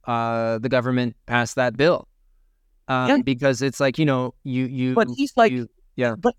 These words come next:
Speaker 2: here's the thing, is that he's just saying, like, now he's just doubling down on his efforts to draw people towards the website, which means
Speaker 1: It's not gonna work.
Speaker 2: Well, I wish him luck. It's a great website. Go check it out. It's really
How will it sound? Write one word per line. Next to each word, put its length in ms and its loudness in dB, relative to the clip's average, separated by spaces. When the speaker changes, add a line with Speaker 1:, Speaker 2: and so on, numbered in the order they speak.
Speaker 2:
here's 200 2
the 80 2
thing, 240 0
is 120 0
that 140 -2
he's 180 0
just 200 -2
saying, 340 0
like, 320 0
now 340 4
he's 240 -2
just 260 0
doubling 360 2
down 200 4
on 120 2
his 120 0
efforts 360 0
to 80 -6
draw 200 4
people 300 -4
towards 300 -6
the 100 -8
website, 380 2
which 180 -4
means 300 -2
Speaker 1:
It's 100 -2
not 140 2
gonna 100 -2
work. 260 -2
Speaker 2:
Well, 400 4
I 300 2
wish 260 0
him 80 0
luck. 260 4
It's 120 -10
a 60 -4
great 240 4
website. 400 2
Go 100 0
check 240 -2
it 80 0
out. 140 2
It's 120 -16
really 220 -2